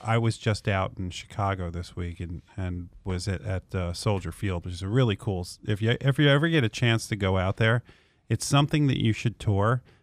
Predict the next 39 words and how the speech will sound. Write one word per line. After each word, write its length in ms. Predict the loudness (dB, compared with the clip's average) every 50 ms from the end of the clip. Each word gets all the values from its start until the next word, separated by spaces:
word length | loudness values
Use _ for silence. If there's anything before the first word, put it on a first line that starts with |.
| _ _ _
because 500 | -4 -2 2 4 4 4 4 4 0 -4 -4
it's, 360 | -2 -2 -2 -2 -4 -12 -18 _ -8
it's, 400 | -2 -2 -2 -2 -4 -10 -16 -18 -20 -6 -2
the 100 | -2 0
stadium 680 | 0 0 2 4 4 6 6 8 8 8 6 6 4
was 340 | 2 0 2 2 2 2 0
a 40 | -2
dedication 720 | -2 0 0 0 0 -2 -2 -2 -2 -2 -2 -2 -2 -2 -2
to 80 | -2 -4
veterans. 600 | -4 -4 -4 -4 -4 -6 -8 -10 -14 -20 -20 _ _ _ _ _ _ _ _ _ _ _ _ _
And 200 | 0 2 4 4
it's, 180 | 2 0 -2 -4
it's 280 | -4 -4 -6 -8 -10 -14 -10 -2
kinda 260 | 2 4 4 4 4
cool. 260 | 4 4 4 4 4 2
And 140 | 0 2 2
they 80 | 2 2
take 200 | 2 0 2 2
you 100 | 2 2
into 140 | 2 2 0
the 60 | 0
locker 340 | 4 4 4 4 4 2 -2
room, 200 | -4 -4 -6 -6
so 140 | -4 -4 -4
it's, 160 | -4 -6 -4
it's 260 | -4 -4 -4 -4 -6
a, 60 | -10 -4
it's 180 | -4 -4 -2 -2
a 40 | -4
cool 280 | 0 2 4 4 4
experience. 640 | 2 0 -4 0 2 4 4 4 4 2 -2 -6 -10
But, 280 | -10 _ 0 0 0 -2 -6 -14 _ _ _ _ _ _ _ _ _ _ -4
um, 440 | 0 0 2 2 0 0 -2 -4 -8
the 300 | -10 -12 -10 -6 -6 -6
people 380 | -2 0 0 0 2 4 4 4
out 120 | 4 4 2
in 40 | 0
<laughs> 0 |
Chicago, 920 | -2 -4 -4 -6 -6 -4 0 2 2 2 2 4 2 2 2 0 -6 -8